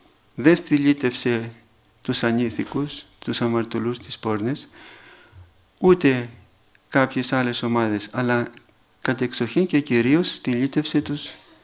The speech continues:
υποκριτές. Είχε πάει κάποτε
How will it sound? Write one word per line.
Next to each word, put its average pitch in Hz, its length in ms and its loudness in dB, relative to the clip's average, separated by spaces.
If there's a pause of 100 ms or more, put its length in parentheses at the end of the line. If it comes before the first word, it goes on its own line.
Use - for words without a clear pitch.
(600)
υποκριτές. 120 840 -6 (1500)
Είχε 147 280 4
πάει 151 240 4
κάποτε 151 720 -2